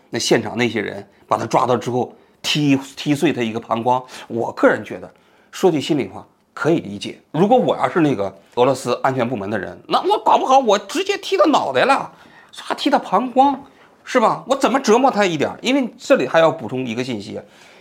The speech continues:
现在俄罗斯实际上是没有死刑的。这四个人被抓住之后啊，即便被宣判，最终可能最高也就是终身监禁。那你现在你要是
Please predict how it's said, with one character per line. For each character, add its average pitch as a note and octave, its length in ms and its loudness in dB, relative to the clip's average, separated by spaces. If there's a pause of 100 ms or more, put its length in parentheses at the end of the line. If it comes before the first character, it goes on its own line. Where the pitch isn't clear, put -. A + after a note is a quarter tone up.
现 D#4 200 4
在 B3 120 6
俄 E3+ 100 4
罗 A3+ 120 4
斯 A3+ 180 -2
实 F#3+ 120 -8
际 F3+ 60 0
上 F#3 80 2
是 D#3+ 80 -4
没 D3 80 -2
有 F#3 100 4
死 F#3 240 -8
刑 G2 220 -14
的。 A2+ 100 -10 (320)
这 D4 140 2
四 C#4+ 180 0
个 G3 80 4
人 G3+ 160 0
被 G#3 80 4
抓 G3 200 4
住 E3+ 120 -4
之 F3 120 -2
后 F#3+ 240 -2
啊， - 100 -20 (180)
即 D#3 240 -4
便 G3 220 0
被 C3+ 140 0
宣 A2 220 -4
判， A2+ 220 -6 (220)
最 A3+ 160 2
终 G3 280 2 (140)
可 - 120 -6
能 A#2 140 -4
最 E3 200 -2
高 C3+ 180 2
也 G#2 100 -8
就 A2+ 100 -10
是 G#2 80 -8
终 B2 200 -10
身 A#2+ 160 -10
监 A2+ 220 -12
禁。 A#2 180 -16 (840)
那 A3+ 100 -2
你 F3+ 100 2
现 G#3+ 160 -2
在 G#3 120 2
你 C3 100 -2
要 A#2+ 140 2
是 C3 280 -6